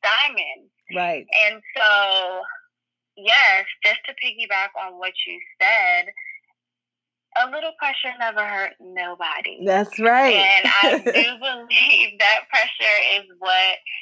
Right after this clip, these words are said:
Speaker 1: leads to, you know, you rising to any given occasion and you just seeing how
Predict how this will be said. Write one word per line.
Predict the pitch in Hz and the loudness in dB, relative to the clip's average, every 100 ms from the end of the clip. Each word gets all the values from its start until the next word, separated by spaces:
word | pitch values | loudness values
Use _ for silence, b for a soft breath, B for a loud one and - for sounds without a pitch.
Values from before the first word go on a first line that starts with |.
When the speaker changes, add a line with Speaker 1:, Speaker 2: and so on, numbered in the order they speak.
| B - | B -20
Speaker 1:
leads | 208 233 254 254 - - | 0 0 0 -8 -16 -4
to, | 233 208 196 185 180 _ | -2 -2 -4 -10 -18 _
you | 185 185 | -16 -8
know, | 175 170 165 170 _ _ _ _ _ _ _ _ | -6 -4 -8 -14 _ _ _ _ _ _ _ _
you | 180 202 220 214 175 | -6 -4 -4 -4 0
rising | 165 180 196 202 202 | 2 2 0 -4 -2
to | 220 139 - - - | 0 0 -2 -4 0
any | - 233 240 202 196 | 2 2 2 2 0
given | 190 185 190 185 190 - - _ _ _ - | -2 2 2 0 -4 -12 -20 _ _ _ -4
occasion | - - 214 175 - 151 143 139 80 | -2 0 2 2 2 0 0 0 -2
and | 175 170 | -4 -8
you | 175 190 202 190 | -6 -4 -4 -2
just | 185 185 _ | -4 -4 _
seeing | 196 190 185 180 185 | -4 -2 -2 -2 -2
how | - 208 | 2 2